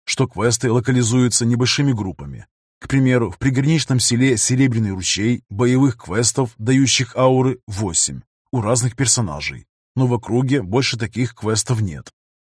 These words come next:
Имеет смысл прыгать телепортом и брать квесты пачками, выполнять и снова телепортом к другой группе квестов. Вроде бы может получиться, только... Саша открыл инвентарь и взглянул на количество оставшихся денег.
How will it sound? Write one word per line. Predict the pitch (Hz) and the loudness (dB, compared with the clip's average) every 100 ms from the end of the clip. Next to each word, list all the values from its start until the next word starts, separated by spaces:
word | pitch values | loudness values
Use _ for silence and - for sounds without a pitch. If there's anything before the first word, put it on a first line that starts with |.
| _ _ _ _ - | _ _ _ _ -4
Имеет | 143 185 208 180 | 2 4 4 2
смысл | - 143 165 151 143 | 2 2 2 2 0
прыгать | 113 156 143 127 - | 2 2 2 0 -2
телепортом | 107 104 143 190 190 185 180 160 107 | -6 -2 2 2 2 2 2 0 -2
и | 123 | -2
брать | 110 143 185 - | 0 2 0 -2
квесты | 98 123 156 - 147 | -4 0 0 0 -2
пачками, | - 98 98 - 101 98 92 _ _ - | -2 -4 -2 -4 -4 -6 -8 _ _ -6
выполнять | 117 143 127 104 175 190 - | -2 2 2 2 2 0 -2
и | 123 | -2
снова | - 202 190 | 2 2 2
телепортом | 123 104 - 151 175 160 139 | 0 -4 0 2 2 2 0
к | 107 | -2
другой | 120 110 170 170 | -2 2 4 4
группе | 113 151 143 | 0 -2 -2
квестов. | - 104 104 - 101 - _ _ _ | -6 -4 -4 -4 -6 -8 _ _ _
Вроде | - 107 151 165 | -6 0 2 2
бы | 170 165 | 4 4
может | 123 156 156 | 2 2 0
получиться, | 165 160 135 107 120 - 120 101 _ - | 2 2 2 -2 -2 -2 -2 -6 _ 0
только... | 147 131 113 123 - _ _ - | 2 2 2 0 -2 _ _ -4
Саша | 160 147 - | 0 0 0
открыл | 131 - 147 | -4 -2 0
инвентарь | 123 107 101 - 113 - - | 0 0 -4 -2 0 0 -2
и | |
взглянул | 117 123 135 175 | -2 2 2 2
на | 139 | 2
количество | - 135 131 - 123 | 0 -2 0 0 0
оставшихся | - 120 101 - 127 | 0 -2 -2 -2 -2
денег. | 107 85 65 - | -2 -6 -8 -16